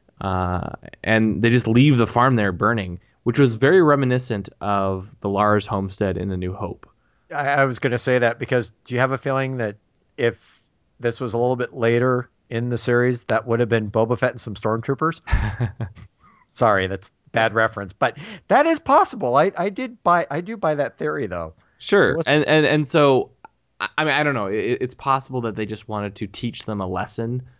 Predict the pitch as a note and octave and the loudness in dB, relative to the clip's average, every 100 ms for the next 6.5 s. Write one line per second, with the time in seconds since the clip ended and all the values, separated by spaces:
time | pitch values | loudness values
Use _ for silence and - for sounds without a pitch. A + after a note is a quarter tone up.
0 | _ - G2 F#2+ G2+ G2 G#2 G2 G2 A2 | _ -8 -4 0 2 2 4 4 4 4
1 | A2 G#2+ - A2 A2 A#2 C#3+ A#2+ G#2 F#2 | 2 -2 0 2 4 4 4 2 -2 -6
2 | F#2 F#2 F#2+ G2 G2 G2+ G2+ G2+ B2 A#2 | -10 -14 -14 -12 -8 -4 -4 -4 -4 -2
3 | G#2+ G2+ G2+ A2 - G2+ G2+ G#2+ D3+ D#3+ | 0 0 2 0 -2 -6 -2 2 2 2
4 | F3 E3+ G#2 A#2 - _ _ _ - - | 0 0 0 -2 -4 _ _ _ -12 -10
5 | - - B2+ A#2+ G#2+ A2+ A#2 A2+ A#2 A#2 | -8 -6 -4 -4 -4 -6 -4 -2 -2 0
6 | A#2+ A#2+ B2 D#3 | -2 0 0 -2